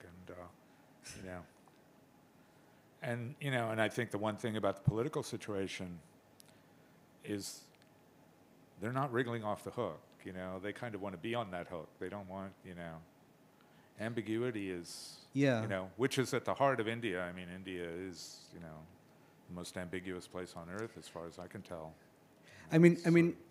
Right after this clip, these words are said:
Speaker 2: I, I think
Speaker 1: they don't
Speaker 2: one
Speaker 1: want
Speaker 2: of
Speaker 1: that.
Speaker 2: sorry.
Speaker 1: Yeah.
Speaker 2: No, I mean, w-, one of the things that drives,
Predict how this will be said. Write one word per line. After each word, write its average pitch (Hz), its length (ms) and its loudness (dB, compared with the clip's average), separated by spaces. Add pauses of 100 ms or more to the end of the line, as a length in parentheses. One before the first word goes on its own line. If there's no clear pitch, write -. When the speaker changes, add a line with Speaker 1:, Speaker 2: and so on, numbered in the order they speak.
(120)
Speaker 2:
I, 147 80 6 (120)
I 156 80 10
think 202 200 6
Speaker 1:
they 90 60 -2
don't 127 80 4
Speaker 2:
one 135 140 12
Speaker 1:
want 165 100 10
Speaker 2:
of 92 80 2
Speaker 1:
that. - 80 -8 (380)
Speaker 2:
sorry. 120 140 -6
Speaker 1:
Yeah. 110 60 -12 (1080)
Speaker 2:
No, 175 60 12
I 151 120 10
mean, 165 180 10
w-, 160 160 6
one 156 240 12
of 208 100 6
the 185 100 10
things 139 360 10
that 107 240 6
drives, 110 640 6